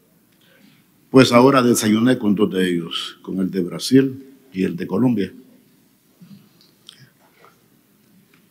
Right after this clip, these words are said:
Y el de Colombia me dice: "Nosotros estamos retrocediendo.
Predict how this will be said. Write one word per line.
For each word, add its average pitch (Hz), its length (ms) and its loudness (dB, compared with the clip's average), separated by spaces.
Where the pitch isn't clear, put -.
Y 127 800 4
el 107 160 2
de 107 140 -2
Colombia 117 400 2
me 107 160 0
dice: 110 400 -2
"Nosotros 127 1000 6
estamos 113 600 0
retrocediendo. 95 960 -4